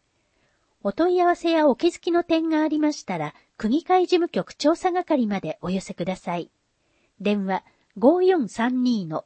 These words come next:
二七七九。ファックス、五四三二の三零三零。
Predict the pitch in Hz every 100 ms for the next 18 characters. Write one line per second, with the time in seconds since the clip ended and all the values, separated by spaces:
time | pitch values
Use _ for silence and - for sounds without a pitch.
0 | _ 208 277 339 330 262 165 160 185 233
1 | - 226 165 - _ _ _ _ _ -
2 | 262 - - - _ _ _ _ 196 277
3 | 349 359 330 202 - 247 247 240 214 165
4 | 143 - - 269 311 302 285 151 - 190
5 | 208 185 175 131